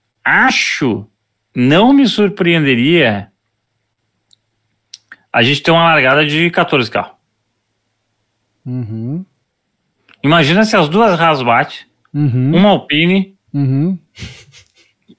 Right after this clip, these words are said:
Speaker 1: e, e uma Williams. E mais uma sua escolha. Mas é que provavelmente são
Speaker 2: E
Speaker 1: essas, né?
Speaker 2: as, não, não, não. As, a,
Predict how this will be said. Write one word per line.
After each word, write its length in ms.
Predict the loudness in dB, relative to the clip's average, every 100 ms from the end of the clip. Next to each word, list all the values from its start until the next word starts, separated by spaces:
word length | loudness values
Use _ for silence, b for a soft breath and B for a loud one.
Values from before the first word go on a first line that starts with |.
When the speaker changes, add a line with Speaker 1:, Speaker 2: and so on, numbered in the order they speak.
| -4
Speaker 1:
e, 760 | 0 2 2 2 0 0 0 2
e 40 |
uma 160 | 4 4
Williams. 440 | 4 2 -2 -2
E 80 | 0
mais 260 | 2 2 2
uma 160 | 0
sua 160 | -2 -4
escolha. 240 | -2 -2
Mas 120 | 0 2
é 100 | 2
que 80 |
provavelmente 580 | 2 2 2 2 2 2
são 160 | 2 0
Speaker 2:
E 40 |
Speaker 1:
essas, 220 | 0 -2
né? 80 | -2
Speaker 2:
as, 140 | -4 -4
não, 160 | -2
não, 140 | 0 2
não. 280 | 2 0 0
As, 540 | 0 -2 -4 -4 -8
a, 640 | -10 -14 -16 -18 -20 -20